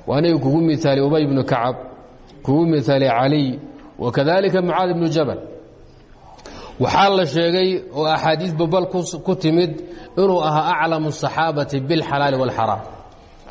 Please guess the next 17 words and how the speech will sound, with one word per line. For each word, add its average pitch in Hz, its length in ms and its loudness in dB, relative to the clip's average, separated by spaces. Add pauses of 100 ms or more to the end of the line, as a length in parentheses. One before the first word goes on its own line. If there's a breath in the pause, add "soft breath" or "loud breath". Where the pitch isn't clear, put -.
(520 loud breath)
Saxaabada 175 500 0
ninka 190 260 2
ugu 175 240 2
yaqaanay 156 560 2
xalaashii 143 580 0
xaraamka 139 440 -2
inuu 143 160 0
ahaa 139 100 2
baa 127 140 2
la 107 140 -2
sheegay. 101 320 -6
Xadiis 147 360 -2
baana 151 200 2
ku 151 100 -4
yimid 147 220 2
xasan 113 320 -4
ah. - 100 -14